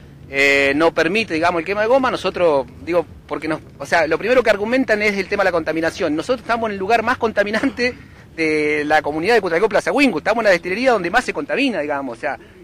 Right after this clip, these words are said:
y todos saben el problema de contaminación que hay acá, digamos, y nos vienen a plantear que, o el juez nos viene a plantear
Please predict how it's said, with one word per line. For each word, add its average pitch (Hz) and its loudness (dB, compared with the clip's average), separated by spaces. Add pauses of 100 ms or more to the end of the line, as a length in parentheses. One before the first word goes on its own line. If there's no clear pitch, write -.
y 147 -18
todos 240 2
saben 247 4
el 156 -8
problema 175 0
de 202 0
contaminación 165 -4
que 202 -2
hay 190 0
acá, 226 2
digamos, 139 -4
y 139 -10
nos 135 -6
vienen 214 -6
a 202 4
plantear 233 2 (400)
que, 151 4
o 123 -6
el 107 -12
juez 233 4
nos 147 -2
viene 202 0
a 202 4
plantear 226 4